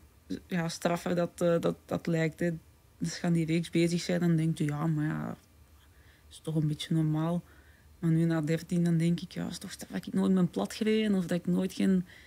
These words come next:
niet ziek ben geweest of iets anders heb voorgehad. Dus het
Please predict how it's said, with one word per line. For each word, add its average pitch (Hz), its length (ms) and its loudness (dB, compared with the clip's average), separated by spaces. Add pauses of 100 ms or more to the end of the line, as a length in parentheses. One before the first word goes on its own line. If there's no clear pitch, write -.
(200)
niet 185 160 4
ziek 202 280 4
ben 208 180 4
geweest 208 400 6
of 190 80 4
iets 170 220 0
anders 202 240 2
heb 202 180 -2
voorgehad. 202 540 0 (580)
Dus - 500 -6 (500)
het - 100 -10